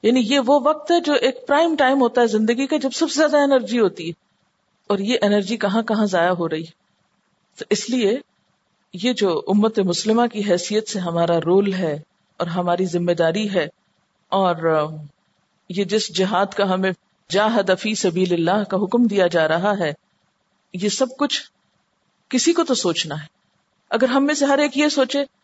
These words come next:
"نہیں، یہ میرا کام تو نہیں، یہ تو کسی اور کو کرنا ہے، کسی اور کون ہے، وہ اس کو پھر ڈھونڈ لائیے کہیں سے جو یہ کرے گا، آخر کسی کو تو کرنا ہے، اور اگر اور کوئی نہیں کر رہے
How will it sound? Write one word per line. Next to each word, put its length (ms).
"نہیں، 260
یہ 100
میرا 280
کام 280
تو 100
نہیں، 120
یہ 40
تو 100
کسی 240
اور 120
کو 140
کرنا 340
ہے، 60
کسی 260
اور 120
کون 400
ہے، 60
وہ 180
اس 120
کو 120
پھر 120
ڈھونڈ 260
لائیے 260
کہیں 180
سے 140
جو 100
یہ 120
کرے 260
گا، 80
آخر 240
کسی 240
کو 100
تو 100
کرنا 300
ہے، 140
اور 140
اگر 220
اور 320
کوئی 220
نہیں 120
کر 200
رہے 160